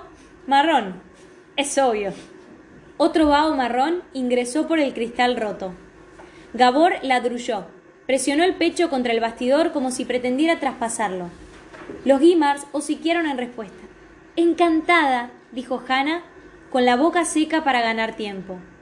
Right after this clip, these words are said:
Asomó la cabeza con el afán de averiguar algo más sobre los oscuros Guimars. El puente de mínimas luces y la lluvia finita borroneaban la vista.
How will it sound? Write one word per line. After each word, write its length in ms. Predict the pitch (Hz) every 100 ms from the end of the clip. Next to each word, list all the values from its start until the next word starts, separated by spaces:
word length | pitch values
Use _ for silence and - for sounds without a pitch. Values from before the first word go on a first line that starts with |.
| - - -
Asomó 300 | 214 269 285
la 160 | 320 311
cabeza 420 | 254 285 311 302
con 100 | 254
el 120 | 233
afán 280 | 226 269 277
de 60 |
averiguar 420 | 269 233 226 240 262
algo 220 | 254 226
más 240 | 254 285
sobre 180 | 277 240
los 160 | 233 233
oscuros 400 | - 254 269 233
Guimars. 460 | 226 190 180 170 - - - - - -
El 140 | 254
puente 460 | 247 349 381 392 359
de 100 | 294
mínimas 380 | 302 320 285 247
luces 460 | 285 - 320 311 -
y 80 |
la 120 | 254 247
lluvia 380 | 269 302 330
finita 560 | 330 254 254 262 330 302 - -
borroneaban 800 | 240 254 269 277 262 294 320 311
la 80 | 269
vista. 420 | 247 240 - 185